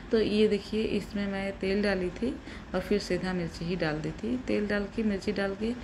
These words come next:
और नमक और जो आमचूर पाउडर होता है, वो डालना होता है। तो तेल इसमें थोड़ा सा ज़्यादा पड़ता है, क्योंकि वो तेल ही में फिर आमचूर पाउडर डालने पे फिर वो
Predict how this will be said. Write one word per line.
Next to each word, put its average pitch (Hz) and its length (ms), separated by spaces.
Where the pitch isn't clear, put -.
और 185 100
नमक 196 460
और 185 340
जो 180 140
आमचूर 180 480
पाउडर 170 280
होता 170 280
है, 202 180
वो 190 240
डालना 170 380
होता 160 260
है। 202 400
तो 247 60
तेल 254 360
इसमें 254 320
थोड़ा 226 140
सा 247 140
ज़्यादा 180 340
पड़ता - 300
है, 160 140
क्योंकि 208 320
वो 220 160
तेल 208 600
ही 233 240
में 220 200
फिर 240 320
आमचूर 180 280
पाउडर 185 340
डालने 170 300
पे 214 200
फिर 240 240
वो 220 380